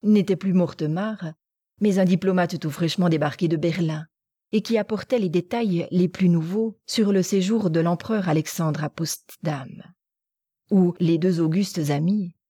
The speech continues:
s'étaient juré une alliance éternelle pour la défense du bon droit contre l'ennemi du genre humain. Anna Pavlovna reçut Pierre avec la nuance de tristesse exigée par la perte récente qu'il venait de faire,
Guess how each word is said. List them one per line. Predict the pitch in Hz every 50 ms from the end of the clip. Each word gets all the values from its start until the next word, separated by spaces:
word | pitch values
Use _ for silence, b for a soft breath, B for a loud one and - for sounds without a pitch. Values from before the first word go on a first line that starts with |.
| _ _ -
s'étaient | 208 - 202 190 - 180 160
juré | 151 156 147 156 170
une | 175 165 160
alliance | 143 160 160 160 147 143 -
éternelle | 165 151 - 160 - 165 160 156 151 156 147 147 - _
pour | - - 147
la | 143 143
défense | 147 160 160 - 180 165 160 156 160
du | 147 156 156
bon | 147 156 165 170 165
droit | 156 151 170 160 151 -
contre | - 156 151 - 180 175
l'ennemi | 175 165 160 160 160 156 156 156 143
du | 143 147 147
genre | 139 147 143 143 147 151
humain. | 151 147 151 151 160 160 - _ _ _ _ _ _ _ _ _ _ _ _ _ _ _ _ _ _ _ _ _ _ _ _ _ _ _ _ _ _ -
Anna | 208 233 254 262
Pavlovna | - 208 175 175 185 190 190 208 226 262 285 269
reçut | - - 160 - - 165
Pierre | - - - 233 247 233 196 165 170 - _ _ _ _ _ _
avec | - 214 226 220 -
la | 226 - 220 208 214 214
nuance | 214 233 247 247 247 233 214 214
de | 196 185 175 175 196
tristesse | 196 - - 185 180 - - - 196 185 170 - -
exigée | 165 160 165 160 175 185 180 165 160 170 170
par | 160 - - - 147 139 151
la | 147 147 147
perte | - 175 160 143 - -
récente | 156 147 160 156 - - 160 156 - -
qu'il | - - 151 147
venait | 151 170 165 160
de | 139 156 151
faire, | - - - 156 156 160 156 - 139 135